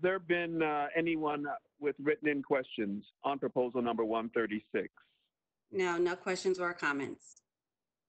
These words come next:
Speaker 1: All right, very good. Additional comments from counselors? Um,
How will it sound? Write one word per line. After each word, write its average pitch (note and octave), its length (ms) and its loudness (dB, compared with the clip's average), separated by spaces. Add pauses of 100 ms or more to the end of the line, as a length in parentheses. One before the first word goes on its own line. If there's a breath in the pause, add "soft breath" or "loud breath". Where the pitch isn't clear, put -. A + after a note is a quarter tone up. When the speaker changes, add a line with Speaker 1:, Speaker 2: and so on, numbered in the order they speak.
(720)
Speaker 1:
All A#2 80 0
right, G#2+ 100 0
very A#2 180 0
good. F2 240 -4 (4000)
Additional E3+ 280 0
comments E3 320 0
from D3 140 2
counselors? E3+ 460 0 (100)
Um, C#3 320 0